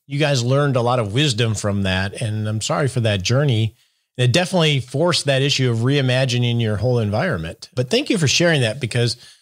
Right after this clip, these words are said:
you know, I'm thinking, I'm looking around my studio and everything I have in here. It's like, I love my workspace and everything else, but it's just stuff.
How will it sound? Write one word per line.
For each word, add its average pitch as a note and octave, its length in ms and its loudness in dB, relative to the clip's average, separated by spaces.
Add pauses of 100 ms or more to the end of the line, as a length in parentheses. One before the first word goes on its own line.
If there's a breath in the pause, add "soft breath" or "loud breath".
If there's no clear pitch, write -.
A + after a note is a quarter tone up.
(120 loud breath)
you C#3 60 -6
know, B2+ 80 2
I'm A#2+ 60 2
thinking, B2+ 360 2
I'm A#2 140 2
looking A#2+ 200 0
around G#2+ 280 2
my G2 100 0
studio G#2 560 0
and G2 100 2
everything G2 360 2
I F2+ 60 2
have F2+ 260 0
in F#2 80 -2
here. F#2 240 -2
It's F2+ 160 -4
like, D#2+ 120 -10
I F#2+ 60 -6
love G2+ 260 2
my D3+ 120 2
workspace F#3+ 640 -2
and E3+ 80 0
everything E3+ 260 2
else, G3 180 -4
but - 160 -8
it's F3 160 -6
just - 200 2
stuff. - 580 -2